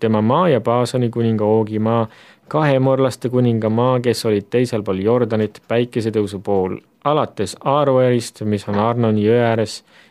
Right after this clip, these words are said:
ja kuni Sioni mäeni, see on Hermonini, ja kogu Lausikmaa teisel pool Jordanit ida pool ja kuni Lausikmaa mereni Piskaa järsaku all. Siin enne sissejuhatust seadusele on aruanne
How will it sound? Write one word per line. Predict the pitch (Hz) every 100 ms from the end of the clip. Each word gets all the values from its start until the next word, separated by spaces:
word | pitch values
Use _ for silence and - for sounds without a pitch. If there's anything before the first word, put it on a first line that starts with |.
| -
ja | 110
kuni | 110 104
Sioni | - 175 135 104
mäeni, | 107 131 117 101
see | - 104
on | 92
Hermonini, | 113 131 135 110 104 104 104 - - _ -
ja | 110
kogu | 143 135 123
Lausikmaa | 156 175 151 - 123 117
teisel | 123 135 120 104
pool | 101
Jordanit | 117 139 120 113 107 -
ida | 123 139 120
pool | 117 113 120 -
ja | 120 104
kuni | 104 98
Lausikmaa | 107 131 123 123 107 95
mereni | 101 110 107 104 110 _ -
Piskaa | 95 - - 92 92
järsaku | 90 95 90 - 85
all. | 78 - _ _ _ _ _ _ _ _ _ _ _ _ _ _ _ _ _ -
Siin | - 151 143 139 147 - _ _ _ -
enne | 151 139
sissejuhatust | - 175 - 131 127 117 - 107 -
seadusele | - 147 170 123 107 113 110
on | 107 107 110
aruanne | 143 151 120 110 107